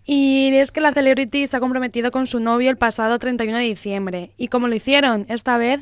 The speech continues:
fue el propio novio de Palermo quien subió a su cuenta oficial de Instagram un vídeo en la que sale Olivia en medio de palmeras bajo el título She Said Yes. Será la boda del año, ya que son muchos los diseñadores quien quieren vestir a esta It Girl.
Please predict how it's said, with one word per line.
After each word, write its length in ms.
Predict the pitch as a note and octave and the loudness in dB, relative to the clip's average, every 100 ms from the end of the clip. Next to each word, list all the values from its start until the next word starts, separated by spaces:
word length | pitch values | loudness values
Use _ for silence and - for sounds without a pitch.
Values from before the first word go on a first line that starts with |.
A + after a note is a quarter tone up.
| - | -2
fue 140 | B3+ | -2
el 60 | A#3 | 0
propio 320 | - A#3+ C4 | -2 -4 -2
novio 260 | B3+ B3+ A3 | -2 -2 -2
de 80 | F#3+ | -4
Palermo 540 | F#3 G#3+ A#3 A#3 C4 - - - - - | -4 -4 -2 -4 -6 -10 -20 -20 -20 -4
quien 200 | D4+ D4+ | -2 0
subió 280 | D#4+ D4 | 2 4
a 60 | C#4 | 2
su 140 | C4+ | 0
cuenta 240 | B3 A#3+ B3+ | -2 -2 -2
oficial 340 | C4 C4 B3+ | -4 -2 -2
de 60 | C#4 | -2
Instagram 560 | C4 C4+ B3 A#3+ B3 - | -4 -2 0 2 0 0
un 200 | C4 B3 | 0 2
vídeo 160 | B3 | 0
en 80 | C4 | 0
la 80 | B3 | -2
que 120 | G#3+ | -4
sale 180 | A3 A3+ | -4 -4
Olivia 500 | A#3 B3 A#3 A3 A3+ A#3 | -2 -2 0 -2 -2 -6
en 160 | A#3 | -6
medio 200 | A3+ A3 | -4 -2
de 100 | B3 | -2
palmeras 520 | A#3+ G#3 G#3 A3+ B3 A3 | -2 -4 -4 -2 -2 -4
bajo 220 | A3 G#3+ | -6 -8
el 100 | F3+ | -8
título 400 | G#3 G3 E3+ - - - _ - | -8 -8 -10 -14 -20 -20 _ -10
She 160 | C4+ | -8
Said 340 | B3 B3 A#3+ B3+ _ | -6 -4 -4 -6 _
Yes. 440 | G#3 F3+ - - - _ - _ - | -12 -12 -14 -16 -18 _ -20 _ -4
Será 220 | C4 B3 | 2 6
la 100 | C4+ | 6
boda 160 | C4 C4 | 6 4
del 160 | A#3+ | 2
año, 360 | A3 B3 A#3+ F#3+ | -2 -2 -4 -4
ya 160 | G3 A3 | -6 -4
que 100 | C4+ | -4
son 260 | B3 B3 | -2 -4
muchos 560 | A#3 A#3+ B3+ D4+ E4+ E4+ | -2 2 4 4 2 -2
los 140 | D4+ | -4
diseñadores 640 | A#3+ A#3+ A#3 A3 A3+ B3+ - | -4 -4 -4 -2 -2 -4 -4
quien 240 | - A3+ | -6 -6
quieren 240 | G#3+ A#3 B3 | -4 -4 -4
vestir 240 | A#3 A#3+ | -4 -2
a 60 | A#3 | -2
esta 200 | A3 A3 | -4 -6
It 100 | A3 | -6
Girl. 240 | - E3 | -10 -14